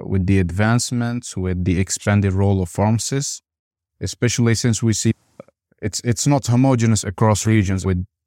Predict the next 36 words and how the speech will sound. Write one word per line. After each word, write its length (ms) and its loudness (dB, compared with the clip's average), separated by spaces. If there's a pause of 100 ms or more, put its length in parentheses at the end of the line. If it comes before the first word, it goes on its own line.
(160)
certain, 560 -4 (120)
uh, 100 -14 (160)
advancements, 720 -2 (120)
as 160 0
always 320 2
in 320 -2
North 220 -4
American 360 -4
countries, 520 0
in 140 -2
the 100 -2
U 240 0
K, 360 -2 (440)
in 100 0
Australia, 760 2 (380)
um, 360 -6
and 120 0
how 360 2
can 180 2
we 400 2
bridge 260 0
this 220 -2
gap 400 2
and 340 -4 (400)
advocate 640 2
for 380 0 (200)
the 260 0
improvement 600 2
of 80 -4
pharmacy 400 0
curriculums, 720 -4 (180)
uh, 140 -10
across 340 -2
the 100 -2
world, 220 0
especially 720 -2